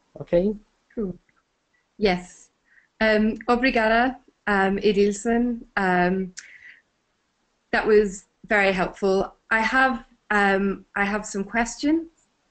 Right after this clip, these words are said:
Speaker 2: um, that I will send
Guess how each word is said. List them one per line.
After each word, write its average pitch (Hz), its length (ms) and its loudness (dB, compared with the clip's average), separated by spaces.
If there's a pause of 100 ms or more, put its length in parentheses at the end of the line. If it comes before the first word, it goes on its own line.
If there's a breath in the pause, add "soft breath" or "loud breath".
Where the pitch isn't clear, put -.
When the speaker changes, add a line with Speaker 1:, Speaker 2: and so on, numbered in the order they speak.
(580)
Speaker 2:
um, 190 500 -6 (4000 soft breath)
that - 200 -4
I 190 140 0
will 190 280 0
send 180 440 -2